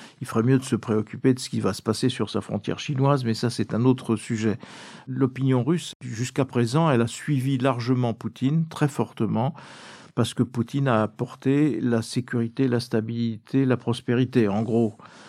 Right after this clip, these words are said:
Alors, les choses vont moins bien aujourd'hui qu'elles n'allaient, mais néanmoins, il y a quand même un fond de popularité très important. Et puis, on ne peut pas compter les opposants, puisqu'à chaque fois qu'il y a une élection, les choses sont tordues à ce point que les opposants ne peuvent pas se présenter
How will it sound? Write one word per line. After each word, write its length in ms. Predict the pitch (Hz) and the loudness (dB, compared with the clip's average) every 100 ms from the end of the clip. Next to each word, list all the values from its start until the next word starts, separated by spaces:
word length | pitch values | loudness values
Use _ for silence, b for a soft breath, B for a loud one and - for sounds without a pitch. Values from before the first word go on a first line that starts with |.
| B 110 | B -8
Alors, 180 | 113 | -4
les 120 | 113 117 | -4 -2
choses 240 | 135 113 | -2 -2
vont 140 | 117 | -2
moins 320 | 117 127 135 139 | 0 4 4 4
bien 240 | 120 127 | 4 4
aujourd'hui 500 | 120 117 113 117 120 | 4 2 0 -2 -2
qu'elles 220 | 110 104 | -2 -2
n'allaient, 400 | 110 117 147 170 B B B B | -2 2 4 2 B B B B
mais 380 | 117 113 117 107 | -4 -2 -2 -4
néanmoins, 640 | 120 120 120 127 139 143 127 - | -4 -4 -2 0 2 0 -2 -6
il 60 | 196 | 0
y 60 | |
a 160 | 120 117 | 2 2
quand 140 | - 131 | 2 4
même 140 | 123 | 4
un 100 | 117 | 0
fond 260 | - 143 127 | -2 0 0
de 80 | |
popularité 680 | 127 123 123 117 110 117 135 | 2 0 2 0 0 -2 -4
très 240 | 135 117 117 | -4 -4 -4
important. 420 | 113 110 110 104 - | -4 -6 -6 -6 -6
Et 60 | |
puis, 180 | 139 151 | -2 2
on 60 | 135 | 2
ne 40 | |
peut 140 | - 147 | 0 -2
pas 240 | 147 147 - | 0 -2 -2
compter 520 | 156 143 - 220 175 | -2 0 2 0 2
les 240 | 117 101 110 | -2 -2 -4
opposants, 500 | - 110 104 110 127 | -4 -4 -4 -6 -10
puisqu'à 260 | - - 135 | -16 -2 -2
chaque 220 | 143 131 | 0 -2
fois 80 | 135 | -4
qu'il 160 | 131 120 | 2 2
y 40 | |
a 20 | |
une 100 | 117 | 4
élection, 520 | 113 120 - 165 175 B B B B | 4 2 0 0 0 B B B B
les 200 | 120 113 107 | -4 -4 -4
choses 280 | - 143 | -2 -2
sont 180 | - 113 | 0 -4
tordues 460 | - 135 123 127 123 | 2 2 4 4 2
à 40 | |
ce 160 | - 120 | 2 -4
point 280 | - 156 160 | 0 0 4
que 140 | - | 4
les 260 | 120 107 131 | 4 4 2
opposants 420 | 131 127 113 123 | 2 0 2 0
ne 80 | 113 | 0
peuvent 240 | 113 - | -4 -2
pas 140 | 120 | -2
se 80 | 110 | -2
présenter 640 | - 110 117 123 156 160 | -4 -4 -4 -4 -2 -2